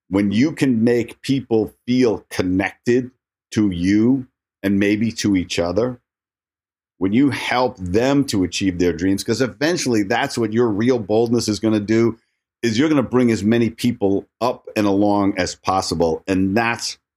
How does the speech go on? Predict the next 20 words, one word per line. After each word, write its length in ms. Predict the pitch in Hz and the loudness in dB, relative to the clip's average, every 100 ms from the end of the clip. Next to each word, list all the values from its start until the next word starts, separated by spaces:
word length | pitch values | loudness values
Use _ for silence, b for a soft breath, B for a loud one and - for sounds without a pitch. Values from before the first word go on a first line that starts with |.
| _ _ | _ _
where 200 | 95 101 | 0 2
the 140 | 92 90 | 2 0
real 400 | 90 104 98 87 | 0 2 2 0
satisfying 680 | - 92 85 - 87 80 | 0 0 -2 -4 -4 -2
life 280 | 82 82 - | -2 -2 -2
is. 180 | 76 73 | -6 -4
The 80 | 92 | -6
real 640 | 90 123 143 139 120 - _ _ _ _ _ _ _ - | -2 0 2 4 2 -2 _ _ _ _ _ _ _ -4
joy 500 | 95 131 127 117 113 92 | 2 4 4 2 2 2
in 140 | 101 | 2
life 440 | 107 107 98 85 _ | 2 2 0 -2 _
is 160 | 95 - | -4 -4
contribution. 1040 | - 104 101 98 78 92 95 - 73 - _ | -4 -2 0 -2 0 2 2 0 -4 -6 _
It 120 | 90 | -2
is 180 | 87 85 | 0 2
not 340 | 101 104 95 - 71 71 | 2 2 -2 -8 -8 -2
gain. 480 | 95 87 73 62 - _ _ _ _ _ _ _ _ - | 0 0 -2 -6 -14 _ _ _ _ _ _ _ _ -4
And 320 | 92 95 90 _ _ - | -2 -2 -4 _ _ -4
that's 220 | 110 117 | -2 0
a, 160 | 131 | -2